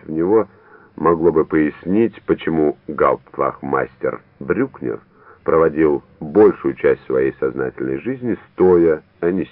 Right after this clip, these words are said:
сидя. По образованию и опыту я инженер-экономист. Я полагал бы, — сказал Стаценко, застенчиво склонив голову и приложив к брюкам в полоску плотно сдвинутые пальчики сосиски.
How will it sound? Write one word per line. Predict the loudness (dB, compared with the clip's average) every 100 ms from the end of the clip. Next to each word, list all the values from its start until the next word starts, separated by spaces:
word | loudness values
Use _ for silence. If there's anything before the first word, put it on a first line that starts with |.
| -10
сидя. | -14 -12 -14 _ _ _ _ _ _ _ _ _ _ _ _ _ _ _ -2
По | 0
образованию | 2 0 0 -2 -2 -2 -2 -2
и | -4 -6 -2
опыту | -2 -2 -4 -8 -6 -8 -8 _ _ -20 _
я | -12 -2 0 0
инженер-экономист. | -2 -4 -2 0 -2 -2 -2 -2 -4 -6 -10 _ _ _ _ _ _ _
Я | -4 -4
полагал | -2 -4 0 0 0
бы, — | 0 2 2 0 _ _ _ _ _ _ _
сказал | -4 -2 2 0
Стаценко, | 0 -4 0 0 0 -2 -6
застенчиво | -6 -6 -2 -2 -2 -4
склонив | -2 -2 -2 -2 -2
голову | 0 0 0 -2 -4 -6 -20 -6
и | -6
приложив | 2 4 4 2 -4 -4
к | -10
брюкам | -4 -2 -2 -4 -2 -2
в | -4
полоску | -2 0 4 2 0 -8
плотно | -6 0 0 2 -2
сдвинутые | -2 -4 -4 -2 -4 -2 -2
пальчики | -2 0 0 -2 -10 -8 -4
сосиски. | -4 -4 -10 -12 -12 -18 -16